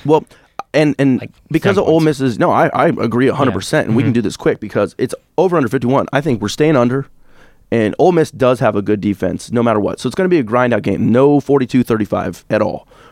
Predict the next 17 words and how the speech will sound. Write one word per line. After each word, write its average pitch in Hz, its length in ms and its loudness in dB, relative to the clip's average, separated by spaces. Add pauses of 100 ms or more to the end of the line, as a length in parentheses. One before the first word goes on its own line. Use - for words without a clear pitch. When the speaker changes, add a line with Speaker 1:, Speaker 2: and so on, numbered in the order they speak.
(120)
Speaker 1:
We're 123 100 -2
gonna, 139 220 0
I'm 147 180 0
thinking 143 260 -2
something 123 340 0
like, 101 320 -2 (200)
you 104 100 -2
know, 95 260 -2 (300)
twenty-three 143 720 0
for 120 260 -2
Auburn, 104 540 -2 (360)
and 107 320 -2
Ole 127 200 2
Miss, 123 540 -2 (240)
I'm 117 100 0
gonna 117 160 0
say, 98 560 -2